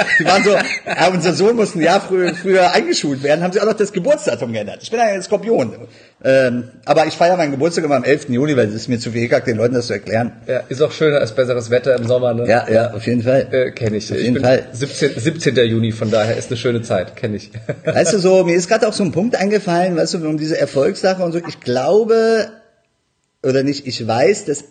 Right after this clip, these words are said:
Speaker 1: aller-, allerwichtigste in dieser ganzen Konflikt-, also wenn man so sagt, ist ehrlich zu sein.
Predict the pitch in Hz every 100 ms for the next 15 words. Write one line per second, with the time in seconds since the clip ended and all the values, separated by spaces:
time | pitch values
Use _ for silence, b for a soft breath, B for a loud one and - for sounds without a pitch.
0 | - 180 208 202 202 202 196 156 160 143
1 | 170 - 170 170 - 160 156 156 143 131
2 | 135 147 165 165 147 139 156 - - 139
3 | 135 131 135 139 143 139 143 151 170 B
4 | B B B _ - 190 190 - - _
5 | - 151 143 - 113 95 80